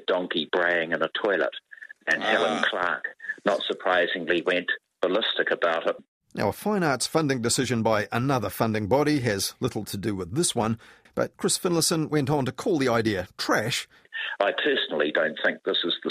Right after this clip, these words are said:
Speaker 1: sort of story that T V N Z should be, uh, running as a, as a program. It, uh, it, um, is very unfair to Len Brown.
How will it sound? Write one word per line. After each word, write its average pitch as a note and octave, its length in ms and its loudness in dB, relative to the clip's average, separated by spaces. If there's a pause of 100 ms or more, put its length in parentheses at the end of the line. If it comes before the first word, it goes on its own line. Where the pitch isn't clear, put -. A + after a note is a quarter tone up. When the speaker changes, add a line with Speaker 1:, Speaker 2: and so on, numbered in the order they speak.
(120)
Speaker 1:
sort F#2+ 220 2
of D#2+ 120 0 (400)
story E2 560 2
that F2 120 0 (140)
T F2+ 180 0
V E2+ 240 0
N E2+ 200 -2
Z F#2 200 0 (140)
should - 140 0
be, F2+ 240 -2 (340)
uh, D#2+ 240 2
running F2 400 0
as F2 160 0
a, F2 460 0
as F2 140 0
a F#2 60 -4
program. F#2+ 540 0 (300)
It, - 180 -2 (120)
uh, E2 180 4
it, F2 260 0 (240)
um, E2+ 280 -4 (300)
is E2+ 120 0 (200)
very G2+ 320 2
unfair D2+ 600 -2
to E2+ 60 -2
Len D#2+ 360 -2
Brown. D#2+ 420 0